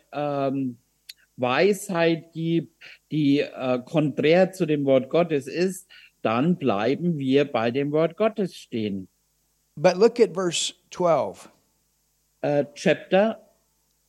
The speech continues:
Speaker 2: Of Proverbs eight.
Speaker 1: Wir gehen in die Sprüche acht, Vers, äh, Vers was?
Speaker 2: Twelve. One, two.
Speaker 1: Vers zwölf.
Speaker 2: Twelve, ja.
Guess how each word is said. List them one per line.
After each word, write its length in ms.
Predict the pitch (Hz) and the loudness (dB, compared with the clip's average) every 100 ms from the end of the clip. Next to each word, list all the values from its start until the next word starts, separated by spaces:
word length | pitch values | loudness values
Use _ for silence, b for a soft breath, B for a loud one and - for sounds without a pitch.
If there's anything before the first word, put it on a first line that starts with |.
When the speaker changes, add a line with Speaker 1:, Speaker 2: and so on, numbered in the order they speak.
| _ _ _ _ _ | _ _ _ _ _
Speaker 2:
Of 180 | 143 143 | -4 -4
Proverbs 560 | - 165 165 165 151 - | 0 2 2 0 -4 -8
eight. 520 | 151 135 110 - - - _ _ _ _ _ _ _ - | -6 -6 -8 -12 -18 -18 _ _ _ _ _ _ _ -6
Speaker 1:
Wir 540 | 156 165 160 - - - 123 | 2 6 6 2 -4 -18 -8
gehen 300 | 156 180 175 | 0 0 0
in 180 | 160 156 | -2 0
die 140 | 151 | 0
Sprüche 760 | 147 - 170 170 170 165 - | -4 -12 -2 0 2 0 -2
acht, 480 | 143 185 220 - - | -4 -4 -4 -10 -20
Vers, 760 | - 180 180 180 175 - - - _ _ _ _ _ _ _ _ _ _ _ _ _ _ _ | -2 2 6 6 2 -2 -20 -20 _ _ _ _ _ _ _ _ _ _ _ _ _ _ _
äh, 80 | - - _ _ | -14 -14 _ _
Vers 360 | - 156 156 | -2 -2 0
was? 360 | 165 208 202 - _ | -2 -2 -4 -18 _
Speaker 2:
Twelve. 600 | - 180 165 139 104 92 - _ _ - | 0 6 6 6 0 -10 -20 _ _ -4
One, 340 | 139 156 156 | -2 0 -2
two. 340 | - 131 101 - | -4 -6 -6 -6
Speaker 1:
Vers 220 | - - _ | -8 -10 _
zwölf. 340 | 160 143 120 | 4 6 6
Speaker 2:
Twelve, 140 | 104 95 _ _ - | 2 -8 _ _ -10
ja. 260 | 120 - | -8 -10